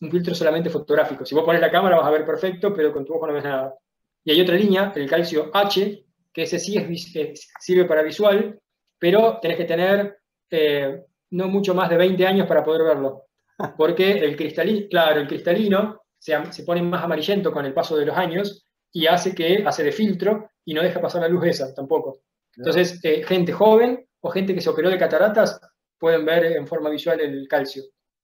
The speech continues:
Speaker 2: Pero obviamente está pensado para fotografía, más que nada.
Speaker 1: Está más pens-, más pensado para fotografía, sí. Pero bueno, eso, es un, está, eso está bien hecho, el resumen de, de los equipos que hay.
Speaker 2: Porque sí, uno
Speaker 1: Eh,
Speaker 2: cada vez que, que ve
Speaker 1: sí.
Speaker 2: algo, algo nuevo como esto, uno descubre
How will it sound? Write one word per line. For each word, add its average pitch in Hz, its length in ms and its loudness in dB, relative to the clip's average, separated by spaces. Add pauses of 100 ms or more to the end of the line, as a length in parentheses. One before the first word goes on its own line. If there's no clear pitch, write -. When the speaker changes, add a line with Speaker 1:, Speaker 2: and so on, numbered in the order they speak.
(180)
Speaker 2:
Pero 98 140 -12
obviamente 117 240 -6
está 117 160 -8
pensado 107 340 -6
para 107 120 -10
fotografía, 104 480 -12
más 98 120 -14
que 107 60 -18
nada. 117 320 -12
Speaker 1:
Está 175 160 0
más 240 100 2
pens-, 208 180 -2
más 196 140 0
pensado 202 240 0
para 185 140 -2
fotografía, 151 440 -6
sí. - 200 -12 (400)
Pero 165 140 4
bueno, 170 140 4
eso, 202 140 4
es 202 240 -2
un, 175 220 -2
está, 175 560 -2
eso 185 180 -8
está 190 120 0
bien 196 160 2
hecho, 214 200 0
el 175 120 0
resumen 196 400 0
de, 147 300 -2 (140)
de 147 160 -2
los 139 140 -2
equipos 180 300 -6
que 156 120 0
hay. 127 160 0 (360)
Speaker 2:
Porque 123 140 -14
sí, 262 100 -14
uno 240 180 -6
Speaker 1:
Eh, 165 60 2
Speaker 2:
cada 156 140 2
vez 180 120 -4
que, 143 80 -8 (160)
que 113 80 -8
ve 120 80 -2
Speaker 1:
sí. - 80 2
Speaker 2:
algo, - 300 0 (100)
algo 143 140 -6
nuevo 147 260 -2
como 113 180 -10
esto, 160 220 -8 (760)
uno 190 160 -8
descubre 147 480 -6